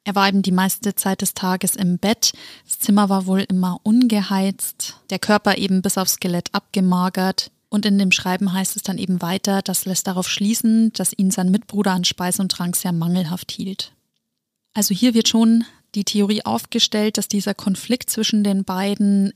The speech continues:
länger schwelt. Das hatte ja auch der Täter schon bei seinem Geständnis zu Protokoll gegeben, dass sie sich anfänglich ganz gut verstanden haben, aber dass dann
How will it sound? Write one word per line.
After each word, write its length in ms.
länger 380
schwelt. 800
Das 160
hatte 200
ja 220
auch 220
der 260
Täter 380
schon 380
bei 100
seinem 260
Geständnis 580
zu 100
Protokoll 500
gegeben, 460
dass 140
sie 60
sich 280
anfänglich 460
ganz 200
gut 180
verstanden 560
haben, 440
aber 240
dass 220
dann 120